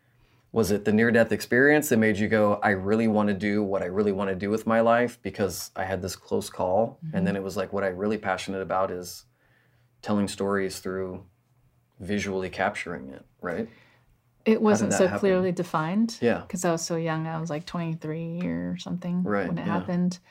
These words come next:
Speaker 2: So I just knew I did not wanna do accounting. I was always miserable doing it, but this was my out.
Speaker 1: Mm.
Speaker 2: And it gave me the courage
Speaker 1: Mm.
Speaker 2: to just be like, "You know what? I'm gonna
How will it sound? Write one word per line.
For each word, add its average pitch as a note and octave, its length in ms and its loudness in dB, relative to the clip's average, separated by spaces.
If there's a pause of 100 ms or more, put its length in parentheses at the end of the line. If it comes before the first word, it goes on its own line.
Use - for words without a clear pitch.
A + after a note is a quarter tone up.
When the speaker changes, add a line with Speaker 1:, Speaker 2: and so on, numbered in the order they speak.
(260)
Speaker 2:
So E3 600 -2 (640)
I F3+ 120 2
just F3+ 240 0
knew F3 200 4
I D#3+ 80 0
did D#3 140 -4
not D#3 400 0
wanna D#3+ 220 -2
do D3+ 140 -4
accounting. D3 500 -4
I F3 100 2
was F3 160 4
always G#3 300 6
miserable G3 360 -2
doing F#3 240 -2
it, A#3+ 220 -2 (760)
but F3+ 160 0
this F3+ 300 2 (100)
was E3+ 220 -2
my D3 160 -4
out. - 400 -6
Speaker 1:
Mm. G#2 320 2 (260)
Speaker 2:
And E3 120 0
it - 240 -8
gave F#3 160 6
me F3 80 2
the E3 100 -4
courage - 680 -8 (300)
Speaker 1:
Mm. G2 240 -2
Speaker 2:
to - 80 -6
just D#3+ 240 -4
be - 100 -2
like, D3+ 240 -4
"You D#3 60 -6
know D#3+ 120 0
what? F#3 180 2
I'm F3+ 100 2
gonna F#3 180 -2